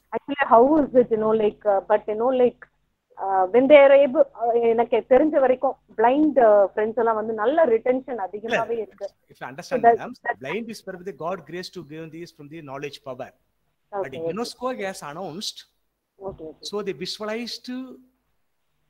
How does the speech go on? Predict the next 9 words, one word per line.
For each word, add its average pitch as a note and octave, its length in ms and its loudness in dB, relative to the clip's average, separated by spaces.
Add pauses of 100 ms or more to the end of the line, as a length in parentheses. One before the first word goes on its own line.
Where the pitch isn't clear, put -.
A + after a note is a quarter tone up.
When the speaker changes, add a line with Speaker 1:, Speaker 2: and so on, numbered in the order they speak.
(440)
Speaker 2:
learning A3 280 -4 (100)
concepts F#3 420 -12
is D#3+ 60 -20 (120)
very E3 160 -16
much E3+ 120 -18 (140)
important. D#3+ 520 -14 (100)
So - 160 -18
to D#3+ 80 -16 (100)
eighty G3 200 -16